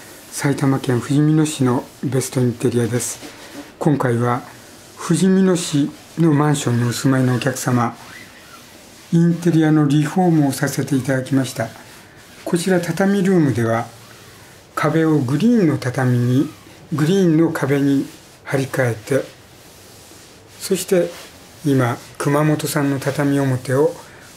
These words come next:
収めさせていただいたところです。畳を保存する上では、田んぼから収穫した後に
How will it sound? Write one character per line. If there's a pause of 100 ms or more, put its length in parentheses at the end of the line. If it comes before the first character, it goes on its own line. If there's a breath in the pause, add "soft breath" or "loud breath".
(160)
収
め (140)
さ
せ
て
い
た
だ
い
た
と
こ
ろ
で
す。 (1600 loud breath)
畳
を (140)
保
存
す
る
上
で
は、 (1800 loud breath)
田
ん
ぼ
か
ら
収
穫
し
た
後
に